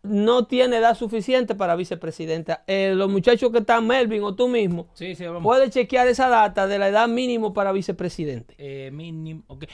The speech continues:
Speaker 2: Ok, pero entonces, ¿por qué agarra, eh, eh, eh, Amy, ¿no? Cl-, eh, Cl-, Klobuchar.
Speaker 1: Gorbachev,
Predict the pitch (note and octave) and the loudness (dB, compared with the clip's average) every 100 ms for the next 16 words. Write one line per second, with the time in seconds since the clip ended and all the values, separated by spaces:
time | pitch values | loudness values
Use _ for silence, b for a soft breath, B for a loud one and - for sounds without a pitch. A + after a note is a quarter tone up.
0 | B - F3+ A#3+ G3 - G3 E3+ A#3+ A#3 | B -4 2 4 2 0 -2 0 0 0
1 | G3+ _ _ _ - G3 F3+ G#3+ B3 C#4 | -4 _ _ _ 2 2 2 2 2 2
2 | - _ - - - F3 F3+ A3+ G3+ D3+ | -4 _ -20 -20 -4 0 2 2 2 0
3 | C#3 D3+ _ _ F3 G#3+ F3+ D3+ C#3 C3 | -4 -6 _ _ 0 2 2 -2 -2 -4
4 | B2+ B2 B2 A#2+ A#2+ A2 F#2+ F2+ - - | -6 -8 -6 -4 -4 -6 -10 -14 -16 0
5 | G3+ F3 C#3 G#3 G#3+ C3+ B2 A#2 - A2 | 4 6 4 2 0 -2 -2 -4 -6 -4
6 | A2 G#2 G2+ - G#3+ - G3+ C#4 F#3+ - | -4 -4 2 6 4 6 2 2 0 -2
7 | D#3+ - - C4+ C#4 G#3 F3+ C#3 | -6 -4 4 4 4 0 -2 -2